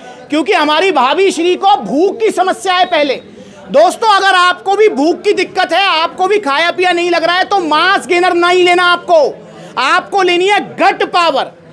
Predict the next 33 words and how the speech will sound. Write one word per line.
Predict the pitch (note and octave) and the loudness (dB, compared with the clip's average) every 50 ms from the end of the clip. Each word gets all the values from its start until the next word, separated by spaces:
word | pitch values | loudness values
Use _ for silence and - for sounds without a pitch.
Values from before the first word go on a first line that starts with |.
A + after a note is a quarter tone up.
| - - - - - | -20 -20 -16 -6 -4
ताकि | D4 D4+ E4+ E4 E4 G#4+ G#4 | -2 -2 -2 -2 0 0 0
इससे | G4 - - - G4 | 0 -2 -2 -2 0
आपकी | F4 E4 E4+ E4+ - G#4 A4+ G4+ | 0 0 0 -2 0 0 0 0
भूख | C4 F3+ G3+ D4 F#4+ G#4+ G#4 G#4 G4 | 0 0 2 4 4 4 4 2 0
बढ़ | F#4+ F4+ F4 | 0 0 0
सके। | - E4+ D4+ - B3+ F3+ - - - - - - - - - - - | -2 -4 -4 -4 -6 -12 -12 -18 -20 -20 -20 -20 -20 -20 -18 -8 -4
क्योंकि | F4 G4+ A4+ A4 C#4 | -4 0 0 -2 -2
जब | - - D#4+ E4+ D#4+ F4+ F4 | 0 0 0 0 0 -2 -2
तक | - A4+ - - | 0 0 0 0
भूख | F4+ C#4 D#4 F#4 G4+ G4+ G4+ | -2 0 2 2 4 2 2
नहीं | F#4 F4+ F#4+ F#4+ | 0 0 -2 -2
खुलेगी, | - D#4 E4+ F4 F4 F#4 E4 F4+ D#4+ C4 F3+ - - - - - - - - | -2 0 2 2 2 2 2 0 -2 -2 -4 -8 -16 -20 -20 -20 -16 -8 -4
तब | F4+ E4+ E4+ E4+ F4 | -2 -2 -2 -2 -4
तक | F4 G4+ G4 - G4 - | -2 -2 -4 -4 -2 -2
कोई | E4+ F4 F4+ F#4 G4 F#4+ | 0 2 4 4 4 4
भी | F#4+ G4+ F4 | 4 2 2
गेनर | B3+ E4 E4 E4 E4+ F4+ F4+ E4+ | 2 0 0 2 2 2 2 2
result | D#4+ D4+ D#4 E4+ E4+ - | 2 2 2 0 0 0
नहीं | D4+ D#4 D#4+ E4+ D#4+ | -2 0 0 0 2
देगा। | D#4+ D4+ C#4+ C4+ B3+ A3+ | 2 2 2 2 0 -2
पता | - D4 D4+ F4 F4 | -2 -4 -2 -2 -2
लगा, | F#4 F4+ F#4 F#4 | -2 0 0 0
आपने | F4 E4 E4+ F4 F4 F4+ F4+ | 0 0 -2 -2 -4 -6 -4
गेनर | C4 D4+ D#4 E4 F4+ F4+ - | -2 -2 -2 0 0 -2 -2
खाया | - C4+ D4 E4 F4+ | -2 -2 0 0 2
और | F#4 E4+ E4+ | 2 0 0
रोटी | D#4 D#4+ - F4 E4+ | 0 -2 -2 -2 -2
खानी | B3 C4+ D#4 F4 F4 | -2 0 -2 -2 -2
छोड़ | - - D#4 D4+ D4 | -2 -2 -2 -2 -2
दी, | F#4+ F4+ | -4 -4
फायदा | F#4 - D4 D4+ E4 D#4+ F4+ | -2 -2 -2 0 0 0 -2
क्या | D#4 - D#4 D4 | -2 0 0 0
हुआ? | B3+ A3 F#3+ D3+ | 0 0 -2 -4